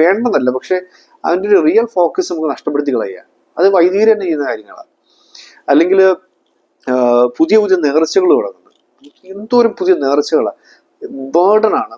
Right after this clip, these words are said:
ഭയങ്കര ഭാരമാണ്, ചുമടാണ്. കൃത്യമായും ഏഴ് കുദാശകളുണ്ട്. ആവർത്തിച്ച് സ്വീകരിക്കുവാനായിട്ട് ആവശ്യപ്പെടുന്ന രണ്ട് കുദാശകളുണ്ട്, കുമ്പസാരവും കുർബാനയും. ഇതാണ് മനുഷ്യന്റെ ആത്മാവിന്റെ രക്ഷയ്ക്ക് ഏറ്റവും പ്രധാനപ്പെട്ട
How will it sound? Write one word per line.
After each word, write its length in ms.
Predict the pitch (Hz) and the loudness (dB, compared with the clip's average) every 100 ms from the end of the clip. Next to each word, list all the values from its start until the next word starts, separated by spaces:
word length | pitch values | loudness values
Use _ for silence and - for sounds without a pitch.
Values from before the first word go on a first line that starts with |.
| _ | _
ഭയങ്കര 380 | 147 185 226 214 165 - | -14 -6 0 0 -2 -6
ഭാരമാണ്, 480 | 156 185 185 123 - | 0 2 2 0 -2
ചുമടാണ്. 400 | 156 180 139 - _ _ _ _ _ _ _ _ - | -2 0 0 -2 _ _ _ _ _ _ _ _ -8
കൃത്യമായും 560 | 170 - 254 254 233 220 190 | -8 -2 0 2 2 2 2
ഏഴ് 120 | 220 185 | 2 0
കുദാശകളുണ്ട്. 640 | 165 202 214 208 127 _ - _ _ 139 | 0 0 2 0 0 _ -20 _ _ -2
ആവർത്തിച്ച് 500 | 160 202 208 233 220 240 | 0 0 -2 -4 -2 -4
സ്വീകരിക്കുവാനായിട്ട് 840 | 214 208 214 214 220 214 214 214 196 | -2 0 0 0 0 0 0 0 0
ആവശ്യപ്പെടുന്ന 520 | 196 208 - 220 220 208 | 0 -2 -2 -2 2 2
രണ്ട് 180 | 185 214 226 | 0 0 0
കുദാശകളുണ്ട്, 580 | 170 143 - 120 101 107 | 0 0 -2 -4 -6 -10
കുമ്പസാരവും 540 | 139 147 151 160 156 165 | -8 -4 -2 2 2 2
കുർബാനയും. 420 | 147 131 110 98 _ - _ 151 | 2 2 0 -6 _ -20 _ -6
ഇതാണ് 320 | 160 220 233 226 | 0 0 2 0
മനുഷ്യന്റെ 440 | 202 208 220 214 214 | 0 -2 -4 0 2
ആത്മാവിന്റെ 500 | 190 190 214 214 208 196 | 2 -2 0 0 2 0
രക്ഷയ്ക്ക് 440 | 180 - 202 202 190 - _ - 156 | 0 -2 -4 0 -2 -4 _ -4 0
ഏറ്റവും 280 | 180 - 202 | 0 0 -2
പ്രധാനപ്പെട്ട 360 | 185 175 170 | 0 -2 -2